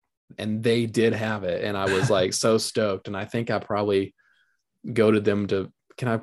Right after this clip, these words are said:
Speaker 1: take the box home when you're done with the cereal?" Like, I, like, really
Speaker 2: <laughs>
Speaker 1: wanted it, like, you know, because it was
Speaker 2: <laughs>
Speaker 1: that awesome artwork on the, on the cereal box. Um, I remember being super fascinated by it. I remember the McDonald's toys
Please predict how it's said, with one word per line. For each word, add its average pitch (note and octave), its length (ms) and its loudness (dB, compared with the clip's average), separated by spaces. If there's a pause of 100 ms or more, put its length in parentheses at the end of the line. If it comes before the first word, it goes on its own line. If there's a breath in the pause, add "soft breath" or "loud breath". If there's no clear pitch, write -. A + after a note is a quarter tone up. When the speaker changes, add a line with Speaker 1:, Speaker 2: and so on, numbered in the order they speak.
(100)
Speaker 1:
take B2 240 -2
the B2 80 -2
box A2 360 0
home A#2+ 320 4
when A2+ 100 4
you're G#2+ 100 2
done G#2+ 380 0
with A#2 120 -4
the - 40 -20
cereal?" C3+ 640 6
Like, C#3+ 240 6
I, C3 100 6
like, A#2 240 4
really A#2 300 6
Speaker 2:
<laughs> A2 100 4
Speaker 1:
wanted A2+ 280 0
it, A#2 180 4
like, C3+ 160 2
you C#3 100 -4
know, C3+ 200 4
because C#3+ 320 4
it D#3+ 120 0
was C3 140 -2
Speaker 2:
<laughs> - 20 -8
Speaker 1:
that C3+ 200 -4
awesome C3+ 380 -4
artwork B2 520 -4
on A2+ 160 -8
the, G2+ 200 -6
on G#2+ 100 -10
the G2+ 100 -10
cereal A2+ 320 -6
box. A2+ 360 -8 (580 loud breath)
Um, G#2 400 -6 (340)
I - 60 -20
remember A2+ 260 -2
being G#2 220 -6
super A2 220 -12
fascinated G#2 500 -8
by G2 80 -4
it. - 40 -4
I - 20 -4
remember B2 300 0
the B2+ 80 0
McDonald's B2 520 -2
toys B2 580 0